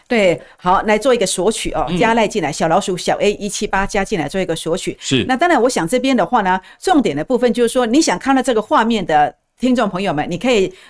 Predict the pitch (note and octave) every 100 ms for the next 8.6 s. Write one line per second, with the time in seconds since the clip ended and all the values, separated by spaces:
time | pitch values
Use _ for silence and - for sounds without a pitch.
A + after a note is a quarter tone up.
0 | - F3 E3+ C#4 A#3+ F#3 A#3+ A#3 A#3+ F#3+
1 | - G3 - A#3+ - A#3+ A3 G3+ A3 A3
2 | G3 G3+ A3 D#3+ E3 F#3 F3 F#3 - F2
3 | - D#3+ D#3 A#3 A3 C4 A3 F#3+ B3 F#3
4 | G3 F#3+ F3 - G#3 E3 E3+ C#3+ B2 -
5 | G#3+ F#3 A#3 D#3+ F3 F3+ F3+ E3+ F3 F3
6 | C#3+ - B2 A2+ - _ _ G3+ A3+ E4+
7 | - C4+ F#3 F3 A#3 - - C4+ A#3+ F#3+
8 | G3+ A3+ F#3+ G3+ G3 -